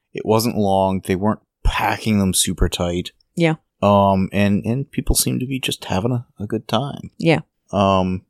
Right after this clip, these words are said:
Speaker 1: what did we do f-, for dinner? That, well, that was the night we did barbecue.
Speaker 2: That was. Our friends asked us, "Is it blasphemy to take Texans to barbecue in another <laughs> state?"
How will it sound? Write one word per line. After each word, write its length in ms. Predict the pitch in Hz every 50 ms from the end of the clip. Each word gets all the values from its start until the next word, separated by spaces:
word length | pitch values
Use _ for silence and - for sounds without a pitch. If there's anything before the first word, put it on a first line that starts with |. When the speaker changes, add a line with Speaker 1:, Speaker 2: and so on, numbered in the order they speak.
| _ _ _ -
Speaker 1:
what 120 | - - 143
did 80 | 151 147
we 80 | 139
do 100 | 131 127
f-, 180 | 117 - - - _ - - -
for 120 | - 104
dinner? 360 | 95 - 101 101 98 95 92 82 71 - _ -
That, 180 | 110 107 -
well, 160 | 110 110 104
that 140 | 101 110 90
was 100 | 104 98
the 80 | 101 104
night 140 | 104 95 80
we 120 | 98 98
did 160 | 87 92 87
barbecue. 420 | 95 104 101 95 87 - - - - _ _ _ -
Speaker 2:
That 200 | 202 180 175 165
was. 400 | - 160 165 175 156 - - - _ _ _ -
Our 120 | - - 196
friends 460 | 196 - - 220 233 269 247 247 240
asked 480 | 214 196 202 220 220 - - - - 214
us, 260 | 208 214 202 - - - - - - 226 226 _ -
"Is 240 | - - 226 202 -
it 140 | 220 -
blasphemy 880 | - 240 233 208 202 220 220 - - - - - 220 190 180 175 180 185
to 140 | 180 208 202
take 300 | - - 202 185 190 -
Texans 680 | - 233 196 - - - - - 190 180 170 - -
to 120 | - - 185
barbecue 680 | 165 190 180 185 185 180 196 214 - - - 175 160
in 160 | 160 165 160 165
another 420 | 190 208 185 214 220 - 220 226
<laughs> 0 |
state?" 680 | 196 - - - - - - 180 190 185 - - - -